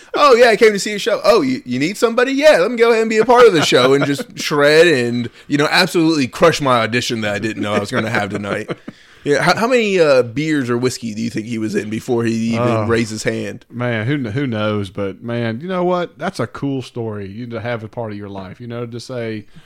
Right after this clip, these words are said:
Speaker 2: "I'm here, I, I can help," and then you get hired.
Speaker 1: Yeah, it
Speaker 2: I
Speaker 1: was
Speaker 2: mean, that is just really, really cool. Cool, cool, cool.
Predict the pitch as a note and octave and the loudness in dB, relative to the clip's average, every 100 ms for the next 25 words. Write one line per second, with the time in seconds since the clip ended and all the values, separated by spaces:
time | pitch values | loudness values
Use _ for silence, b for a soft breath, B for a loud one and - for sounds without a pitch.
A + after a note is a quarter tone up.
0 | B A#2+ A2+ D#3+ E3 D#3+ D3+ - b b | B -10 -6 -4 -2 -2 -4 -8 b b
1 | b - F#3 A#2 G#2+ G#2 C#3+ D#3+ D#3 D3+ | b -16 -12 -10 -10 -8 -4 -2 -2 -4
2 | A2+ A2+ A2 G#2+ A2 G#2+ G#2 F#2+ - - | -6 -6 -6 -6 -6 -6 -6 -8 -12 -20
3 | _ - G3 A2+ B2 C#3 D3 G#2+ G#2+ G2+ | _ -4 -2 -2 -4 -4 -4 -6 -8 -6
4 | A2+ A#2+ A2+ G2+ A2+ G#2+ G2+ G#2+ G#2 G2+ | -4 -2 -4 -6 -6 -6 -6 -6 -4 -6
5 | F#2+ G2+ F#2+ F#2+ - C3+ B2+ A2+ G#2+ G2 | -6 -8 -8 -10 -8 -2 -2 -2 -6 -10
6 | F#2 F#2 F#2 | -12 -14 -16